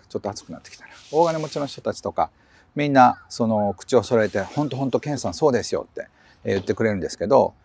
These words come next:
その、お金を失った後ですね、ずっと失うわけではないんですよね。まあ、もちろんそれで人生、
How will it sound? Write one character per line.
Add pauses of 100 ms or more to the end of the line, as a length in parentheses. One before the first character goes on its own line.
(220)
そ
の、 (440)
お
金
を
失
っ
た
後
で
す
ね、
ず
っ
と
失
う
わ
け
で
は
な
い
ん
で
す
よ
ね。 (100)
ま
あ、
も
ち
ろ
ん
そ
れ
で
人
生、